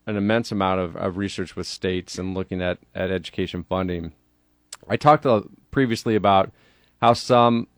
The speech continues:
districts get state aid and some don't, depending on the amount of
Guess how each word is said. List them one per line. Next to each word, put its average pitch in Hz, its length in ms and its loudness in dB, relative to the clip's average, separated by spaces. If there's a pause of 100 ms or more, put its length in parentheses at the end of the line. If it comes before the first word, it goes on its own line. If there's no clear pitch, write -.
districts 107 480 -4
get 104 360 -2 (280)
state 107 360 0
aid 98 200 0
and 98 100 -6
some 92 340 -4
don't, 90 480 -2
depending 95 400 -6
on 92 180 -2
the 92 60 -4
amount 92 240 -2
of 85 100 -10